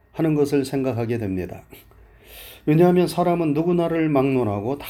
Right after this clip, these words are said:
자기의 유익을 구하며 살고 있기 때문입니다. 이 세상에 자기의 유익을 전혀 구하지 않고 남의 유익만을 위하여 사는 사람은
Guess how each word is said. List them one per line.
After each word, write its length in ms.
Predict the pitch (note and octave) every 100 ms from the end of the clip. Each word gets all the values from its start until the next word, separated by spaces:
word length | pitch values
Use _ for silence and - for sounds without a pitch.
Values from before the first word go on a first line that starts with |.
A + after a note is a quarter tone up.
| -
자기의 480 | - D3+ F3+ E3+ D3+
유익을 520 | E3 F3 F3+ E3 D#3
구하며 800 | C#3 B2 B2 A2 G#2+ A#2+ A#2 G#2 _ - _ _ _ _
살고 380 | - E3+ D#3 D3
있기 280 | B2+ C3 B2
때문입니다. 680 | C3+ A#2 G#2 F2+ E2 - - - - _ - - -
이 160 | F3 F#3
세상에 440 | F3+ F3+ F#3 E3+
자기의 460 | - C#3 F3+ F3 D3+
유익을 460 | D#3+ E3 D#3+ D#3
전혀 280 | D3+ D3 D3
구하지 400 | C#3+ C#3 C3+ C3
않고 360 | A2+ A#2 A#2+ A2
남의 380 | A2+ D#3+ E3
유익만을 720 | C#3+ D#3+ E3+ E3+ D#3+ D#3 D#3
위하여 360 | C3 C#3 C3+ C3
사는 280 | - E3 E3
사람은 600 | C3+ C#3+ B2 B2 D3+